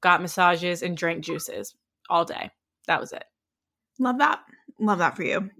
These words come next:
Speaker 1: Yeah, he's also, like, just one of my favorite travel partners, and he's so easy for me to travel with. So it's like, why not go to my favorite place with one of my favorite travel partners?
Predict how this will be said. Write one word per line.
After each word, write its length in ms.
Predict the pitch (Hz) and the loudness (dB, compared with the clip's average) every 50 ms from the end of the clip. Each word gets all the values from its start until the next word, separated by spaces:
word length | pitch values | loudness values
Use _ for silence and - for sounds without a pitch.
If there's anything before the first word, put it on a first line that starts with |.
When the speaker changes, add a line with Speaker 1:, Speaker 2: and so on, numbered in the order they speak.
| _ _ _ _ _ _ _ _ _ _ _ _ _ _ _ _ | _ _ _ _ _ _ _ _ _ _ _ _ _ _ _ _
Speaker 1:
Yeah, 380 | _ 220 214 202 185 180 165 202 | _ 2 4 4 6 6 4 2
he's 240 | 190 226 233 214 226 | 2 2 2 6 8
also, 380 | 214 214 226 220 - 254 247 | 8 8 8 8 4 4 6
like, 280 | 254 247 226 220 220 214 | 8 8 8 6 4 0
just 200 | - 233 214 - | -4 -4 0 2
one 120 | 220 208 | 4 6
of 40 | 214 | 6
my 80 | 214 208 | 6 6
favorite 340 | 214 208 190 190 202 - - | 4 2 4 4 2 0 0
travel 320 | - 196 180 180 185 185 | 2 2 2 4 2 0
partners, 600 | 185 - 226 226 220 220 233 233 240 240 240 220 | -2 0 0 0 2 2 2 2 2 2 0 2
and 400 | 214 196 196 190 190 185 175 - - | 2 2 2 0 -2 -4 -6 -8 -10
he's 300 | - - - 214 202 - | -8 -2 0 0 0 0
so 240 | - - 202 196 196 | 0 0 2 2 2
easy 340 | - - 190 185 180 196 196 | 2 0 -2 -2 0 -2 -2
for 140 | - - 196 | -2 -4 -4
me 60 | 185 | -4
to 80 | 180 170 | -4 -4
travel 340 | - - 185 185 190 185 170 | -4 0 2 2 2 2 -2
with. 180 | 160 - 196 - | -4 -8 -10 -8
So 140 | - 190 | -6 -6
it's 200 | 190 180 - - | -6 -6 -8 -8
like, 140 | 202 190 190 | -8 -8 -8
why 240 | 202 185 190 196 208 | -6 -2 0 0 2
not 320 | 208 214 214 190 - - | 2 4 4 4 2 2
go 120 | - 190 185 | -2 -4 -4
to 60 | 185 | -2
my 160 | 180 175 175 | -2 -6 -6
favorite 340 | 170 - 185 180 180 175 - | -4 -4 -2 -2 -2 -4 -6
place 380 | - - 190 190 180 - - - | -6 -6 -6 -6 -6 -8 -8 -6
with 180 | 185 185 170 _ _ _ _ _ _ _ _ _ _ _ _ _ _ _ _ _ _ | -6 -6 -6 _ _ _ _ _ _ _ _ _ _ _ _ _ _ _ _ _ _
one 140 | - 196 185 | -8 -6 -4
of 80 | 185 | 0
my 160 | 185 180 180 | 0 0 -2
favorite 380 | 165 - 185 190 185 190 180 - | -2 -4 -4 -2 -2 -2 -4 -2
travel 260 | - 214 233 254 214 | -2 -2 -2 -2 -2
partners? 640 | - - - - - - - - - 202 - - | -6 -8 -14 -14 -14 -20 -18 -16 -16 -16 -16 -20